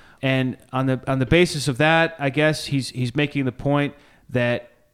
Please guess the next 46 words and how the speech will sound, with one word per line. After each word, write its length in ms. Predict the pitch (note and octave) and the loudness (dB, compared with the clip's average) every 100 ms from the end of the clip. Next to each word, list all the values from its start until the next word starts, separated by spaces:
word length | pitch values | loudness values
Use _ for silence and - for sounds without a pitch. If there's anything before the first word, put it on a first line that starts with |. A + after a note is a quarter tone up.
| _ | _
because 400 | C3 - D3+ D3 | -6 2 4 4
Jesus 360 | - D3 C3+ C3 | 2 2 2 -2
can 160 | C#3 B2 | -2 -2
receive 400 | A2+ C3 A#2 - | -2 -2 -4 -2
prayer, 480 | D#3+ D3+ D3 C#3+ | 0 4 4 2
Jesus 420 | C3+ B2 B2 A#2 - | -2 -4 -4 -4 -6
is 220 | B2+ G#2+ | -6 -4
in 100 | A2 | -6
touch 300 | - C3 - | -2 -4 -4
with 80 | - | -8
the 80 | |
church, 480 | A2 D#3 D3 C#3+ - | -6 -2 0 -2 -4
Jesus 340 | - B2 A#2 - | -4 -2 -2 -4
has 200 | A#2+ A2+ | -4 -2
an 60 | |
active 280 | B2 B2 B2 | -4 -4 -4
heavenly 340 | C3 B2+ B2+ | -4 -2 -2
ministry, 400 | B2 D3 D3+ D#3 | 0 -2 -2 -2
that 300 | A#2+ A#2 - - - _ _ _ - - | -2 -2 -4 -12 -20 _ _ _ -20 -10
in 160 | C#3 A2+ | -6 -6
some 320 | - C#3+ C#3+ | -2 -2 0
sense 320 | - D#3+ D#3 | 0 -2 0
that 180 | D#3+ C3+ | -2 0
makes 240 | D#3 - | -4 -2
him 120 | D#3+ | -4
God. 400 | D3+ D3+ E3+ F#3+ - | 0 0 0 -4 -6
I, 140 | B2+ C3 | -6 -2
I'm 120 | C3 | -2
not 140 | C#3+ C3+ | 0 0
really 180 | C#3 | 0
sure. 340 | B2+ D#3+ C3+ A#2 | 0 2 2 2
There, 260 | C3 C#3+ | 2 2
there's 420 | - D3 C#3 A#2+ - | 2 2 2 0 0
really 280 | D3+ F#3+ D3+ | 4 6 6
no 240 | D3+ D3+ | 8 6
case 480 | - D#3+ D#3 C3 - | 4 4 4 4 0
that 200 | C3 - | -4 0
Brown 320 | C3 C3+ C3 | 2 2 4
lays 220 | B2 A2+ | 2 2
out 240 | B2+ D#3 B2 | 2 2 2
here. 320 | A#2+ A2 A2 - - - | 2 2 -2 -6 -20 -8
He 80 | D#3 | 0
just 300 | E3+ - - _ _ | 2 0 -8 _ _
baldly 400 | - C3+ C#3+ C#3+ | 4 6 4 2
asserts 680 | B2 G#2 C#3+ C#3 C3 - - - | 0 0 2 4 2 -2 -10 -6
that 500 | B2+ B2 A#2 A#2 | 0 2 2 0